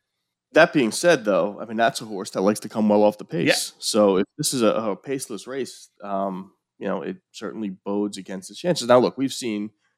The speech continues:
Speaker 1: these Euros come here in the last one hundred yards, it doesn't matter the pace, and they just absolutely steamroll some of these horses 'cause they have that late turn of foot. But I agree with you. I think the money's gonna pour in there. Makes a lot of sense. I'm on the six as well. Um, I like the two,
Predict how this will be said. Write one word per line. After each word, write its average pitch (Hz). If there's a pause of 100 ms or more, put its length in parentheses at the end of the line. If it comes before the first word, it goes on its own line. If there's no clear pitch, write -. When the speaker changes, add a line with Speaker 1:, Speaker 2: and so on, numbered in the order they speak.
Speaker 1:
these 110
Euros 107
come 113
here 98
in 92
the 95
last 101
one 101
hundred 98
yards, 101
it 95
doesn't 92
matter 92
the 76
pace, -
and 101
they 92
just 90
absolutely 90
steamroll 95
some 85
of 80
these 90
horses 90 (320)
'cause 104
they 101
have 95
that 85
late 101
turn 98
of 80
foot. 104 (100)
But 90 (360)
I 170
agree 156
with 147
you. 156
I 147
think 135
the 127
money's 120
gonna 117
pour 113
in 113
there. 113
Makes 107
a 107
lot 104
of 101
sense. 104
I'm 127
on 117
the 104
six -
as 98
well. 98 (400)
Um, 95
I 107
like 110
the 107
two, 107